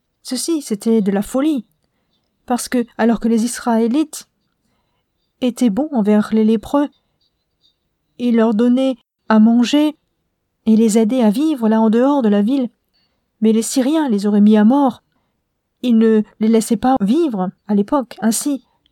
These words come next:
ces deux nations faisaient face à la lèpre de manière très différente.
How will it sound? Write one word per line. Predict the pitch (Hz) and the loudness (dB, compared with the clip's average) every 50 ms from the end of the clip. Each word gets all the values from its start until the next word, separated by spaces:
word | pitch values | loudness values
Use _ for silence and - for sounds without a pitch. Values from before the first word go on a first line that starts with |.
| _ | _
ces | _ - - 254 208 | _ -6 -4 -2 0
deux | 254 269 | 0 0
nations | 269 247 240 233 220 - - 285 285 269 - - _ _ _ _ _ _ _ _ | 2 2 0 0 -2 -4 -4 -4 -4 -4 -6 -8 _ _ _ _ _ _ _ _
faisaient | - - 254 254 226 233 254 254 247 - - 220 | -6 -2 -2 0 0 0 0 -2 -2 -4 -6 -12
face | 214 - - 294 294 285 - - - - _ _ _ _ _ | -14 -4 -2 -2 -2 -2 -4 -8 -14 -18 _ _ _ _ _
à | 240 226 | -2 0
la | 214 220 214 208 202 202 _ _ | 2 2 2 0 0 -2 _ _
lèpre | 214 208 220 254 294 294 - - - 214 190 185 - _ _ _ | 0 2 2 2 0 -2 -4 -8 -4 -4 -4 -4 -6 _ _ _
de | 233 | 2
manière | 220 220 220 214 220 220 - | 4 6 6 4 4 2 0
très | - - 277 | -4 -4 -4
différente. | 254 247 247 - - 262 262 269 240 214 - - - | -4 -4 -6 -6 -6 -4 -2 -2 -4 -4 -6 -8 -16